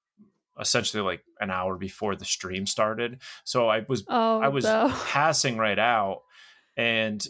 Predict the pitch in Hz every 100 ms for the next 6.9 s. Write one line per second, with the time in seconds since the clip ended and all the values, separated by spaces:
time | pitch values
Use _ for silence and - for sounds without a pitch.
0 | - 107 98 101 101 95 87 82 - 107
1 | 120 98 139 131 95 - 214 233 123 101
2 | 87 82 87 - 120 131 123 156 226 160
3 | 104 139 143 127 90 90 - - _ -
4 | 143 147 143 156 208 214 139 117 107 101
5 | 95 92 87 82 _ _ _ _ 107 101
6 | - 156 165 156 170 185 190 214